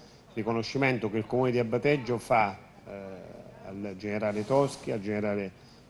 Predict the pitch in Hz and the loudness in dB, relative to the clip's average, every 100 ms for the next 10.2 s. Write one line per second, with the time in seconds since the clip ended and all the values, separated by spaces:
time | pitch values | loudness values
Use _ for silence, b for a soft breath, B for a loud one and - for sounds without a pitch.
0 | - 101 117 123 127 131 131 - - 110 | -10 -4 0 0 -2 -2 -4 -4 -6 2
1 | 110 110 107 107 110 - - - 110 110 | 4 4 4 2 -2 -8 -18 -6 -2 0
2 | 107 104 110 104 - 98 101 107 107 101 | 0 0 -2 -2 -4 -6 -4 -4 -2 -2
3 | 101 113 104 95 107 101 87 95 - 104 | -2 -2 0 0 0 -2 -4 -8 -8 -8
4 | - 104 113 104 98 - 98 95 98 95 | -4 -4 -2 -4 -4 -4 -4 -2 -4 -4
5 | 90 - B B B - 120 123 110 104 | -6 -10 B B B -2 2 2 2 0
6 | 92 113 104 - 110 110 104 101 95 104 | 2 -2 -4 0 0 2 0 -2 -4 -6
7 | 107 113 98 95 104 110 113 101 107 - | -2 -2 -2 -4 -2 0 0 -2 -4 -4
8 | 107 110 104 117 110 - 101 110 98 110 | -6 -4 -2 0 0 -2 -4 -4 -4 -2
9 | 104 104 - 107 - 107 117 120 120 120 | -2 -4 -4 -6 -2 0 2 2 4 4
10 | 120 | 2